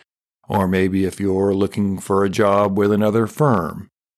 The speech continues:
The point of this third question is not that the imposition of sanctions is entirely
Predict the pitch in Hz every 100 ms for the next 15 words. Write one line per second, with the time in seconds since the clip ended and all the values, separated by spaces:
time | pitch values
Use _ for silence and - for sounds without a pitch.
0 | _ - - - - 120 123 107 73 101
1 | 90 - 104 98 - - 107 101 - 95
2 | 87 87 80 107 131 143 139 107 95 107
3 | 101 92 98 98 90 104 92 82 - 104
4 | 95 - 90 82 92 90 82 - - 110
5 | 107 92 87 85